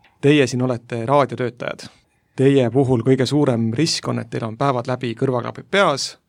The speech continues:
on müra, järelikult tuleb kontrollida teie kuulmist. Ma loodan, et te ka kuulmise kontrolle aeg-ajalt läbite. Kui me räägime kaevuritest, siis kaevurite puhul kõige suurem risk on, eh, õhus olevad peened osakesed, mis võivad sattuda kopsu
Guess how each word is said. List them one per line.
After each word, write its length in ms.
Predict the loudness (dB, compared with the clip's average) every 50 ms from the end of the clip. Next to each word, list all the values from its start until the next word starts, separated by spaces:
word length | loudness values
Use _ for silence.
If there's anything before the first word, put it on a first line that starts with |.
| _ _ _ -20 -20 _ _ _ -10 -10 -10 -8 -6
on 140 | -6 -2 0
müra, 400 | 2 2 4 4 2 2 0 -4 -12 -8
järelikult 380 | -4 -2 -2 -2 -2 -4 -8 -8
tuleb 160 | -8 -10 -8
kontrollida 480 | -8 -10 -12 -6 -4 -4 -2 -2 -4 -4
teie 220 | -4 -4 -6 -2
kuulmist. 540 | 0 0 0 0 0 -4 -10 -12 -14 -14 -16 _
Ma 140 | -6 -2 0
loodan, 300 | 2 2 2 0 -4 -4
et 240 | -8 -10 -12 -10 -10 -8 -6 -6
te 80 | -6 -6
ka 220 | -4 -4 -4 -4 -6 -8 _ 0
kuulmise 320 | 2 4 4 4 0 -2 -6 -10
kontrolle 400 | -10 -4 0 2 2 2 2 0
aeg-ajalt 400 | -2 -4 -4 -4 -6 -6 -4 -4
läbite. 380 | -4 -4 -6 -10 _ -16 -18 -18 -20 _ _ _ _ _ _ _
Kui 80 | -2
me 80 | 0 0
räägime 320 | 0 -2 -2 -6 -8 -4
kaevuritest, 640 | 0 2 2 2 2 0 -4 -6 -8 -10 -12 -12 -12
siis 120 | -14 -10 -2
kaevurite 420 | 0 2 2 2 0 -2 -10 -14 -6
puhul 460 | -6 -4 -4 -2 -4 -4 -4 -6 -8 -12 _ _
kõige 240 | _ 2 2 2 2
suurem 540 | 0 0 0 0 2 0 -2 -2 -6 -8 -8 -6 -2
risk 400 | -2 -2 -2 -2 -6 -8 -12 -16 -20 _ _ _ -10
on, 320 | -8 -6 -4 -4 -4 -4
eh, 240 | -6 -6 -8 -8 -8 -10 -12 -12 -10 -4
õhus 320 | -2 0 0 0 0 2
olevad 320 | 2 2 0 0 -4 -2
peened 240 | 0 0 0 2 0
osakesed, 560 | -2 -2 -4 -8 -14 -14 -14 -14 -14 -16 -20 -20 _ _ _ _ _ -10
mis 140 | -8 -2 0
võivad 240 | 2 2 2 0 -2
sattuda 320 | -4 -4 -4 -6 -8 -2
kopsu 460 | 0 0 -2 -2 -8 -8 -6 -4 -4